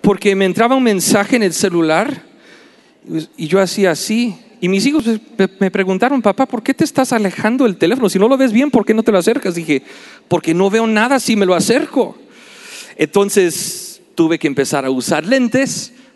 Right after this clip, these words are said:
que a veces nos pasa a algunos ya cuando cumplimos cierta edad, y a mí ya me ha pasado.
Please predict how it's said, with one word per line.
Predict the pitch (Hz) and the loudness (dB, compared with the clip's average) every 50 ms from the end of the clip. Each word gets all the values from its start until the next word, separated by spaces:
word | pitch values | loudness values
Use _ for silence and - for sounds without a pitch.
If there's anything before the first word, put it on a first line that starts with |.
| _ _ _ - | _ _ _ -12
que | - 87 | -8 -6
a | 104 | -4
veces | 113 131 127 - 127 | -4 -4 -6 -6 -6
nos | 120 139 123 - | -4 -4 -4 -2
pasa | - 147 143 143 139 160 | -2 -2 -2 0 0 -2
a | 139 | -2
algunos | 135 135 139 147 151 156 160 175 165 151 | -2 -2 -2 -2 -2 0 -2 -4 -4 -6
ya | - 139 131 135 147 | -6 -6 -4 -6 -6
cuando | - - 139 135 127 117 | -4 -4 -4 -4 -4 -6
cumplimos | - - 127 117 - 151 151 143 131 - | -6 -6 -8 -6 -6 -6 -4 -4 -4 -4
cierta | - 143 127 - - 135 | -4 -4 -4 -4 -4 -2
edad, | 131 139 190 254 285 262 - - - - - _ _ _ _ _ _ - - | 0 0 2 0 0 -2 -6 -12 -20 -20 -20 _ _ _ _ _ _ -20 -10
y | - 147 | -4 -2
a | 143 143 | 0 0
mí | 139 139 143 143 | 0 0 -2 -2
ya | 131 139 127 | -2 -2 -2
me | 123 127 | -2 -4
ha | 123 117 | -4 -4
pasado. | - 139 143 151 247 247 233 185 151 123 110 | -2 -4 -2 0 2 2 2 2 0 -2 -6